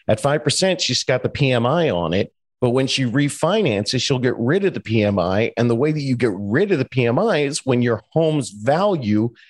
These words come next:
gets, or your, your loan is only seventy-eight percent of the value of the property.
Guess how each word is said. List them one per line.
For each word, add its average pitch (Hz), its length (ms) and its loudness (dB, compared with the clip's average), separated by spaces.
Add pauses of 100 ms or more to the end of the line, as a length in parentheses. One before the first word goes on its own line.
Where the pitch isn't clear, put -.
(320)
gets, 139 340 -2
or 151 80 2
your, 135 240 0
your 123 200 0
loan 131 560 0
is 120 320 -2
only 139 400 0
seventy-eight 139 880 -2
percent 127 500 0
of 117 140 0
the 110 80 2
value 113 400 2
of 107 80 0
the 85 60 -4
property. 95 580 -2